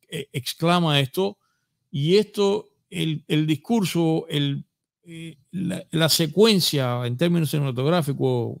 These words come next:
el, esto es un fotograma, pero esto realmente, que ese, ustedes me han pedido que haga ese programa, lo voy a hacer. Esto lo incluye en la introducción de su película Scarface.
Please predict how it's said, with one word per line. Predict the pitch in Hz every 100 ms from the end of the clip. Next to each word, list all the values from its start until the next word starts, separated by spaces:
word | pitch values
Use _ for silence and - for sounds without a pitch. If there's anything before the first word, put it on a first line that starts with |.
| -
el, | 123 131 - - _ _
esto | - 147 190
es |
un | 165
fotograma, | 151 131 135 151 110 98
pero | 113 127 117 _ _ _ _ _ -
esto | 208 214 196 190
realmente, | 165 156 190 185 190 185 175 - _ _
que | - 160
ese, | 156 185 170 143
ustedes | 143 147 139 180
me | 180
han | 160
pedido | 156 170
que | 160
haga | 165
ese | 160 160
programa, | 151 165
lo | 151
voy | 139 160
a | 151
hacer. | 160 165 180 - _ _ _ _
Esto | 165 196 196
lo | 180
incluye | 156 139 185 202 175
en | 151
la |
introducción | 143 127 139 139 120 180 185
de | 170
su | - 143
película | 135 160 175 165 147
Scarface. | 120 - 165 160 135 147 - - -